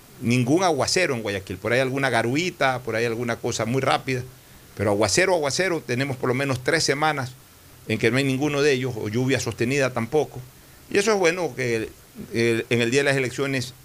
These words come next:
eh, amanezcamos secos realmente y estemos secos durante todo el día, efectos de poder ir con tranquilidad, sin la molestia de trasladarse en medio de la lluvia.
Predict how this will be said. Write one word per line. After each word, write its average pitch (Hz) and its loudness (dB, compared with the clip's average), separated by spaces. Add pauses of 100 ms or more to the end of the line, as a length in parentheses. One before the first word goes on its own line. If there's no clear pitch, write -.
(580)
eh, 110 2
amanezcamos 117 0
secos 135 -2
realmente 101 -4
y 104 -2
estemos 131 0
secos 143 2
durante 110 -2
todo 127 0
el 117 0
día, 104 -4
efectos 131 -4 (420)
de 110 2
poder 127 2
ir 135 -2
con 123 -2
tranquilidad, 127 2
sin 123 -8
la 120 -2
molestia 117 -2
de 104 -2 (320)
trasladarse 110 2
en 120 -4
medio 120 0
de 117 0
la 120 0
lluvia. 147 0